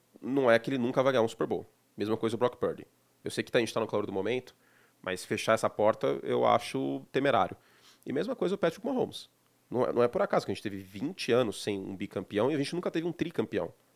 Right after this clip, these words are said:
É muito difícil repetir. Eu acho possível o Josh Allen ganhar num próximo confronto. Eu acho possível o Joe Burrow. Se você me perguntar em quem eu vou apostar, <laughs> óbvio que é no Mahomes. Mas eu não acho impossível.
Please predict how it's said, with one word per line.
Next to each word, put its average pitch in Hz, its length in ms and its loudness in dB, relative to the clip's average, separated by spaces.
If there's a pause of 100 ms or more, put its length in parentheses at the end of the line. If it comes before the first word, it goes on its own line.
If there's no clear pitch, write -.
(140)
É 123 100 -2
muito 123 280 2
difícil 147 340 -8
repetir. - 400 -8 (640)
Eu 370 160 0
acho 294 200 0
possível 330 400 2
o 101 40 0
Josh 107 280 4
Allen 104 180 4
ganhar 101 420 0 (460)
num 107 140 -4
próximo 98 320 -4
confronto. 262 400 -6
Eu 98 100 4
acho - 160 -2
possível 104 380 -6
o 95 40 -4
Joe 107 140 0
Burrow. 147 320 2 (240)
Se - 100 -10
você 127 120 0
me 123 40 4
perguntar 117 560 2 (320)
em 117 60 -12
quem 110 140 -2
eu 107 80 4
vou 101 100 4
apostar, 139 500 0 (300)
<laughs> - 320 -20
óbvio - 260 -8
que - 120 -4
é 160 40 2
no 156 60 -8
Mahomes. 220 540 0 (500)
Mas 349 140 -2
eu 480 80 8
não 466 100 8
acho - 180 6
impossível. - 560 -6